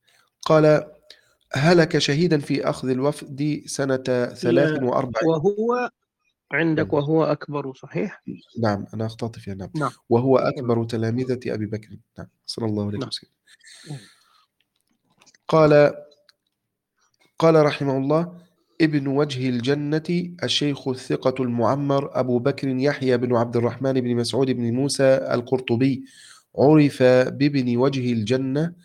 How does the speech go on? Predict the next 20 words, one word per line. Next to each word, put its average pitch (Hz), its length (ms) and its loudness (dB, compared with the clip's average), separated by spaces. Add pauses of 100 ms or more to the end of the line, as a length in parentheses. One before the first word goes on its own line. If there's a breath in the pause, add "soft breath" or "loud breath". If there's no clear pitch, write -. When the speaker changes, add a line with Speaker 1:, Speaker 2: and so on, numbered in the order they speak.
(380 loud breath)
Speaker 1:
سمع 147 500 4
من 131 180 0
قاسم 139 440 0
بن 117 200 -2
أصبغ 120 540 -2
ومحمد 117 480 0
بن 117 220 0
أبي 127 300 2
دليم 123 440 0 (380 loud breath)
ومحمد 131 580 0
ب-، 127 180 -2 (160)
ومحمد 123 600 0
بن 120 220 0
معاوية 131 800 2 (640 soft breath)
وابن 147 300 2
حزم 147 460 -2
الصدفي 127 880 2 (380 soft breath)
وأحمد 127 640 2
بن 120 260 0
مطرف، 127 600 -2